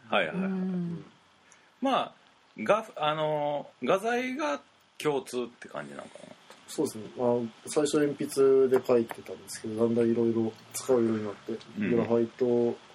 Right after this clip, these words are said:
Speaker 3: メインにっていう形に
Speaker 1: はいはいはい。
Speaker 3: 歌-、で歌っ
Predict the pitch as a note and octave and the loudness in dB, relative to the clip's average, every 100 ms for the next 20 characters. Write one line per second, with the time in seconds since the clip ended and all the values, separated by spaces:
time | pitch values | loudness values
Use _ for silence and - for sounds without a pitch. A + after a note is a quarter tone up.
0 | - C#3+ B2+ A2+ G#2+ G2 F#2 - - G#2 | -6 -2 0 0 0 -6 -14 -18 -10 -6
1 | G2+ G2 G2 - G2+ A2 - - - - | -6 -6 -8 -14 -14 -16 -18 -20 -20 -16
2 | - F#2+ D2+ E2 C#2+ - G#2+ - - C3+ | -2 -2 -2 -6 -6 -8 -12 -14 -6 -4
3 | A2+ G#2 | -4 -8